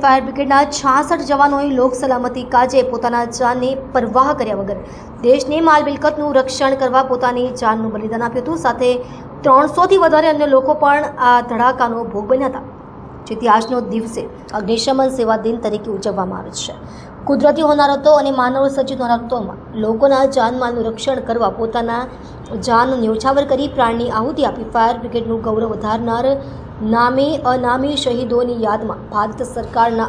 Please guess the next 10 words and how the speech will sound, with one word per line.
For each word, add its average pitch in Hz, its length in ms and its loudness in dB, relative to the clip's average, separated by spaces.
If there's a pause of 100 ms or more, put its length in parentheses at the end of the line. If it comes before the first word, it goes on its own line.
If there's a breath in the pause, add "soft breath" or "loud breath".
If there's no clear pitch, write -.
આદેશથી 202 480 -4 (460 loud breath)
દર 269 200 4
વર્ષે 302 280 4 (100)
ચૌદમી 277 440 2
એપ્રિલને 277 320 2
અગ્નિશમન 269 600 -2
સેવા 247 320 2
દિન 226 160 -2 (120)
તરીકે 233 360 -4
મનાવી 240 380 -2